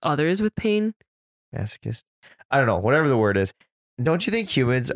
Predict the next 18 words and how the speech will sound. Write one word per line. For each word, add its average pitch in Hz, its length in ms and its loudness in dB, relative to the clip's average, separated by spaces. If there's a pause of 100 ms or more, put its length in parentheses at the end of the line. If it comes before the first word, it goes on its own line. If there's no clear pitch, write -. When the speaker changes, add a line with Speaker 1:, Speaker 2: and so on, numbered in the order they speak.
Speaker 2:
are 107 520 2 (1300)
stupid 110 580 0
in 101 120 0
the 101 80 -2
sense 101 260 0
that 101 160 2
we're 98 160 0
gonna, 104 280 2 (260)
we're 98 120 -8
gonna 101 140 -2
get 101 280 0
emotionally 98 480 -2
attached 98 460 -2
to 92 60 -6
these 98 180 -2
animals 92 480 -2 (760)
that 107 160 2
are 107 240 2